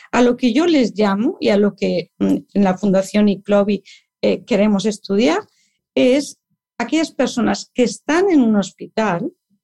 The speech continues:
es decir, monitorizadas,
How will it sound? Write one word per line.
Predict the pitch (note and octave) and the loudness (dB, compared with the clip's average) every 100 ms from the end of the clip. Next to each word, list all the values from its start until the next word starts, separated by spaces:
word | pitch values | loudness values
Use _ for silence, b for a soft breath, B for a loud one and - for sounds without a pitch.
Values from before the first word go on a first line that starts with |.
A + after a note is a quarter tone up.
| _ _ _ _ - | _ _ _ _ -4
es | C4 G#3+ | -2 0
decir, | B3 B3+ A#3 - | 0 0 -2 2
monitorizadas, | B3 C#4+ D4+ C4+ - A3+ G3+ E3 B3 C#4 G#3+ G3+ F4+ - - | 2 4 2 0 0 -2 -2 -4 -4 0 0 -2 -6 -12 -20